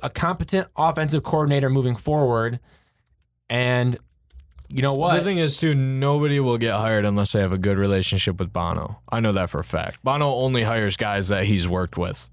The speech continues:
Speaker 2: and it, I mean, <laughs> unfortunately, it shows. Uh,
Speaker 1: And, but, but do you think Bono might hire him because he, you know, worked in the N F L with the Bears in twenty seventeen and now with the Broncos? He has that N F L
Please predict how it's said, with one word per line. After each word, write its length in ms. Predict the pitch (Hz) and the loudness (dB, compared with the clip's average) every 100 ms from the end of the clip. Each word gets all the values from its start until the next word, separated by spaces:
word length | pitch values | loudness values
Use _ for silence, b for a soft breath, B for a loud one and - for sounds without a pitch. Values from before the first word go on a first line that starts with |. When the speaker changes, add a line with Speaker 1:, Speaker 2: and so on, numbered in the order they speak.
| b b b | b b b
Speaker 2:
and 160 | 117 | -2
it, 160 | 110 104 - - | -2 -6 -12 -8
I 140 | 117 | -4
mean, 380 | 113 107 107 107 - - | -2 0 -2 -4 -10 -16
<laughs> 560 | 101 110 - - - - | -12 -12 -14 -16 -20 -6
unfortunately, 680 | 113 - - 160 113 104 98 | -4 0 0 2 0 0 0
it 100 | - | -2
shows. 560 | - 107 87 90 - b b b b - | 0 2 0 -2 -6 b b b b -8
Uh, 460 | 98 92 90 87 | -2 -2 0 0
Speaker 1:
And, 100 | 156 | 0
but, 220 | 160 175 135 | 0 -2 -2
but 160 | 160 | -2
do 80 | 151 | -2
you 40 | |
think 220 | 156 175 - | 0 -2 0
Bono 240 | 143 160 | 0 0
might 240 | 151 151 - - | 0 -2 -8 -6
hire 300 | 139 156 151 | 0 2 2
him 120 | 156 | 0
because 300 | 143 156 143 | 0 0 0
he, 360 | 156 147 131 120 _ _ | 2 2 0 -2 _ _
you 100 | 127 | 0
know, 160 | 127 | 2
worked 220 | 123 143 139 | 2 0 2
in 60 | |
the 80 | 139 | 2
N 100 | 139 | 2
F 120 | 135 | 0
L 160 | 139 139 | 2 2
with 100 | 135 | 0
the 80 | 110 | -2
Bears 400 | 131 143 147 131 | 0 2 2 0
in 60 | |
twenty 220 | 127 139 135 | -2 0 2
seventeen 460 | 139 127 127 139 | 2 0 0 0
and 100 | 131 | 0
now 120 | 127 | 2
with 120 | 135 117 | 0 -2
the 60 | |
Broncos? 460 | 110 131 139 143 123 | -2 0 0 0 -2
He 80 | 123 | 0
has 220 | 147 135 | 0 2
that 160 | 139 | 0
N 100 | 139 | 2
F 160 | 135 - | 0 0
L 360 | 135 131 135 | 0 2 0